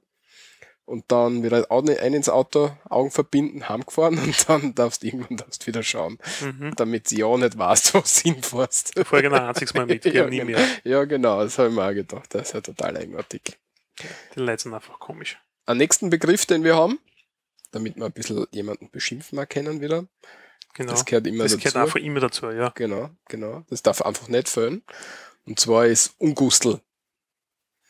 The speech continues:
Speaker 2: Ja.
Speaker 1: Der Begriff Ungustel.
Speaker 2: Kommt eigentlich von gustiös.
Speaker 1: Genau. Österreicher sagt gern, oder der Wiener sagt gern gustiös oder ungustiös.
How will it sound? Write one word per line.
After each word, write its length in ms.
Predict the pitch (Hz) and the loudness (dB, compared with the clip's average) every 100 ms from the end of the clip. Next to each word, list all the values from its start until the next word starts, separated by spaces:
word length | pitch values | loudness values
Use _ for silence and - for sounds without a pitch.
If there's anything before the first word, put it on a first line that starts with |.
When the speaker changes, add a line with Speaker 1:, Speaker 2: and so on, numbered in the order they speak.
| _ - | _ -4
Speaker 2:
Ja. 160 | 117 | 2
Speaker 1:
Der 60 | 113 | 2
Begriff 360 | 113 107 110 - | 2 -2 -4 -4
Ungustel. 580 | 123 147 143 - 202 247 _ _ _ - | -4 -2 0 2 2 0 _ _ _ -12
Speaker 2:
Kommt 260 | - 139 139 | -8 -2 0
eigentlich 240 | 127 127 | 2 0
von 720 | - 127 127 127 123 120 117 _ _ _ - _ - | 0 0 0 -4 -6 -10 -16 _ _ _ -20 _ -4
gustiös. 720 | 135 - 127 113 175 - - _ _ | -2 0 2 4 4 0 -8 _ _
Speaker 1:
Genau. 300 | - 98 - - - | -14 -10 -10 -12 -8
Österreicher 480 | - - - 107 113 | -4 -2 2 2 4
sagt 220 | 107 104 | 0 2
gern, 280 | 107 101 110 | 0 0 -4
oder 200 | 92 104 | -6 -4
der 120 | - | -4
Wiener 280 | 107 131 139 | 0 2 2
sagt 240 | - - | 2 -2
gern 180 | - 95 | -4 -4
gustiös 840 | - - - - 165 170 120 208 - | -4 -2 -2 -2 -4 -2 -2 -4 -2
oder 100 | - | -2
ungustiös. 880 | - 135 135 120 - 123 139 - | -2 -6 -2 -2 0 0 0 -4